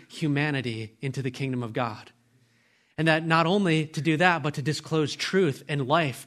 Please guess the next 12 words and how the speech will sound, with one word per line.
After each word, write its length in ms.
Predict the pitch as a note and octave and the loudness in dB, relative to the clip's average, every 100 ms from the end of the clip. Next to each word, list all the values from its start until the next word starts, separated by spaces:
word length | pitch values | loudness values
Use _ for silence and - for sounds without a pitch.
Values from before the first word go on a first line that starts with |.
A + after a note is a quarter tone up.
| _ - | _ -4
to 240 | E3+ - | -4 -4
all 460 | C#3 D3 D#3 C3+ A#2+ - | -2 0 2 0 -4 -10
of 100 | C3+ | -8
humanity. 600 | D3 C3 B2 A#2+ A2+ - _ _ _ _ _ _ | -4 -4 -4 -6 -8 -12 _ _ _ _ _ _
And 140 | D#3 E3+ | 0 2
what's 180 | F3 - | 0 -2
crazy 480 | - G3+ A3 C#3+ | 2 4 4 4
is 140 | D3 C#3 | 2 2
that 400 | C#3+ D3+ - _ _ _ _ _ _ _ _ _ | 0 0 -6 _ _ _ _ _ _ _ _ _
Simeon 560 | - F3+ G3+ F3 D3 | -6 -2 0 2 2
knew 180 | D3 A3 | 0 0
that. 400 | D3 - - - | -4 -8 -16 -20